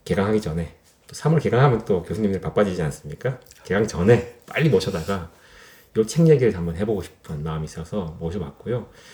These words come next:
사실 생각해보면 저희가 중일 전쟁에 관한 책은 아주 예전에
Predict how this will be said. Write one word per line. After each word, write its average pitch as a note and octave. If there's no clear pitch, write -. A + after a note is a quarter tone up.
사실 F#3+
생각해보면 E3+
저희가 B2+
중일 G3+
전쟁에 C#3+
관한 A2
책은 C3
아주 G#3
예전에 F#2